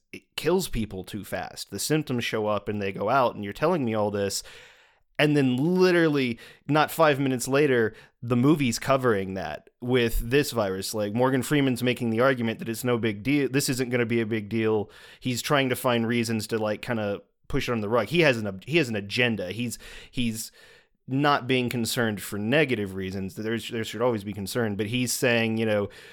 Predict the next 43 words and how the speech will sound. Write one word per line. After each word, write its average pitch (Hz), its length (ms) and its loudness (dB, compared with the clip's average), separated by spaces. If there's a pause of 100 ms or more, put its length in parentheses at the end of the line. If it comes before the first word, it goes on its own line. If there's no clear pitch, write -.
(140)
you 120 100 0
know, 113 140 4
it's 113 320 -4
gonna 156 180 0
kill 151 260 0
people. 135 240 -4
Look 160 120 0
at 151 80 2
how 143 100 2
fast 131 300 0
they 123 100 -2
died. 117 340 2
Look 123 140 -2
at 117 140 -6
how 120 180 0
it 110 160 -6
wipes 117 320 0
them 117 100 -2
out. 110 280 0
It's 120 140 -8
gonna 127 200 -2
die 117 220 2
out 110 160 0
there 107 160 -4
on 101 80 -4
its 101 160 -6
own. 143 180 2
I 117 40 2
was 107 100 -4
like, 110 120 -10
"Crap, - 300 -8
you 151 100 -6
just 127 260 -6
said 185 240 -4
that." 98 200 -2
But 120 100 -8
they, 190 140 0
there 202 160 -2
were 190 120 -2
multiple 127 460 -4
times. 120 440 -4
There 120 160 2
was 120 280 -2